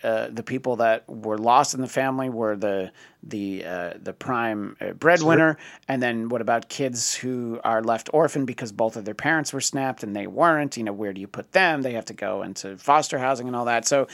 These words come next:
Speaker 1: I, I, it's so funny because it's not the level in which I was thinking about it, i-, i-, when I was watching the movie any of the three times. But then I've thought a lot about it afterwards. It's just like,
Speaker 2: Sure.
Speaker 1: you know, it, you, yeah, just the amount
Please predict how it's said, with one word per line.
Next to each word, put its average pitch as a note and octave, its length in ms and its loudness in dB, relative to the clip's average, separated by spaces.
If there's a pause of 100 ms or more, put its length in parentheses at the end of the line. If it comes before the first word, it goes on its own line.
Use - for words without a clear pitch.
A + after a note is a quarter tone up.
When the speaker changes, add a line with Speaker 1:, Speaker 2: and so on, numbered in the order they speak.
(460)
Speaker 1:
I, F3+ 140 8 (100)
I, - 220 -2
it's - 500 0
so A#3 180 6
funny G#3+ 280 2
because E3 280 2
it's D#3+ 180 0
not E3 340 4
the E3+ 100 2
level D3+ 400 6
in C#3 100 2
which C#3 180 0
I C3+ 120 4
was A#2 160 -4
thinking C#3+ 320 -2
about A#2+ 260 0
it, A#2+ 180 -4 (140)
i-, - 120 -10 (240)
i-, - 40 -10
when C3 240 0
I A#2 60 0
was A2+ 120 -6
watching C3 340 2
the A#2+ 60 -4
movie B2 320 -2
any F#3 280 4
of C3+ 80 4
the B2+ 100 -2
three B2+ 220 -6
times. A2+ 360 -6 (280)
But F#3+ 80 0
then G#3+ 100 10
I've G3+ 100 4
thought A#3+ 160 6
a A3+ 60 4
lot G3+ 160 6
about D#3+ 160 6
it D3+ 80 2
afterwards. D3 640 2
It's C3 120 -6
just D#3 200 0
like, D3+ 140 6
Speaker 2:
Sure. D#3 260 6 (340)
Speaker 1:
you F3 120 4
know, D#3+ 340 6
it, F3 420 -4
you, G3 220 4 (160)
yeah, F#3 220 4
just D3+ 260 -2
the G#3+ 100 2
amount E3 540 4